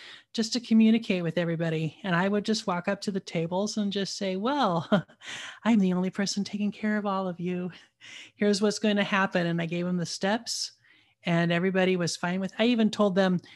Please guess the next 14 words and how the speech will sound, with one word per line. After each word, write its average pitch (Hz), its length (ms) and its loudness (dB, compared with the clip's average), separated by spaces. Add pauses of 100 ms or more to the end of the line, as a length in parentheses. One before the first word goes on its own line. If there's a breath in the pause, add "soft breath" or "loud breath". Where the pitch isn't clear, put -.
(380 loud breath)
"I 214 80 4
would 247 160 2
pay 226 160 4
with 208 160 2
cash 185 480 -2
if 180 120 -8
you 185 60 -2
didn't 180 200 -2
want 180 160 0
to - 60 -8
have 185 240 0
time 175 320 0
to 175 80 2
wait 170 380 -4